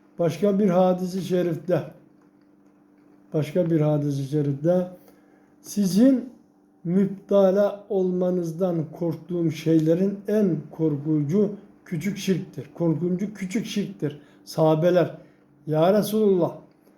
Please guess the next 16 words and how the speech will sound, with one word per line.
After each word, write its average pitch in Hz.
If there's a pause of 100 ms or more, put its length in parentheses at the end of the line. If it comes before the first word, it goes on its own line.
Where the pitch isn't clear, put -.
(320)
küçük 196
şirk 165
nedir?" 165
diye 151
sordular. 147 (480)
Peygamber 185
Efendimiz 180
sallallahu 170
aleyhi 165
ve 160
sellem 160
buyurdu 165
ki, 156 (340)
"Riyadır." 147 (400)
Allahu 156
Zülcelal 151